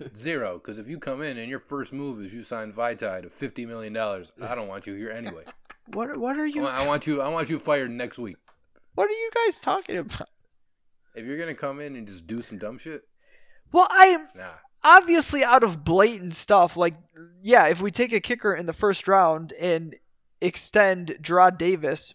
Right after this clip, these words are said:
Speaker 2: for ten years, y-, yes, I'm, I'm okay with firing you now. But outside of just complete nonsense, like, how long do you give this guy to build his team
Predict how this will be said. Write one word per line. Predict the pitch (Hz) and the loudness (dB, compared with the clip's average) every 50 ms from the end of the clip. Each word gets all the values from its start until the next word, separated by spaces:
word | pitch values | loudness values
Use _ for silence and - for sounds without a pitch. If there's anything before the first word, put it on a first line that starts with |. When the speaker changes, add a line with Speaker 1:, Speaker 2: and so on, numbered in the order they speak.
| _ | _
Speaker 2:
for | - - 160 | -6 -6 -6
ten | 151 - 185 175 160 160 | -4 -4 -6 -6 -6 -6
years, | 160 175 175 139 123 143 151 - - - | -6 -6 -4 -4 -4 -6 -8 -10 -14 -16
y-, | 175 190 | -18 -16
yes, | 202 226 220 233 254 180 151 151 - - - - - | -14 -10 -2 0 0 0 0 -2 -8 -10 -12 -10 -4
I'm, | 170 175 185 185 180 165 147 | -4 -4 -4 -4 -6 -4 -2
I'm | 175 185 185 | -2 -2 -2
okay | 196 - 214 202 | -2 0 0 0
with | 190 180 - | 0 0 0
firing | - 190 185 175 175 175 165 | -2 -2 0 -2 -2 -4 -6
you | 170 170 | -8 -10
now. | 165 165 165 151 151 131 120 104 - - _ _ _ - - - _ _ _ | -8 -6 -4 -4 -4 -4 -6 -10 -12 -18 _ _ _ -20 -20 -20 _ _ _
But | - 240 233 | 2 2 4
outside | 233 254 285 277 - - 294 285 233 | 6 4 4 4 2 0 0 0 0
of | 226 190 | 0 -2
just | 170 175 160 - | -4 -6 -6 -6
complete | - 175 170 185 208 185 | -8 -8 -8 -8 -8 -8
nonsense, | 156 139 151 170 190 202 190 220 - - - 127 143 151 - - | -6 -6 -4 -4 -4 -4 -4 -6 -10 -10 -10 -12 -12 -12 -6 -2
like, | 180 170 165 - - _ _ _ _ _ _ _ _ _ _ _ _ _ _ _ | -2 -2 -2 -4 -10 _ _ _ _ _ _ _ _ _ _ _ _ _ _ _
how | _ - - 269 320 277 | _ 0 2 2 2 4
long | 196 170 160 156 180 214 214 190 180 | 4 4 4 4 2 0 -6 -12 -14
do | - 190 | -10 -8
you | 196 190 | -8 -8
give | 156 156 165 160 165 | -6 -4 -6 -4 -4
this | - 180 - - | -6 -8 -6 -4
guy | 170 160 165 | -4 -2 -2
to | 165 160 | -2 -4
build | 139 - 139 147 156 156 | -6 -6 -6 -6 -6 -8
his | 170 185 180 - | -10 -12 -12 -14
team | - - - 160 - - 170 202 226 | -16 -16 -16 -14 -14 -14 -16 -16 -18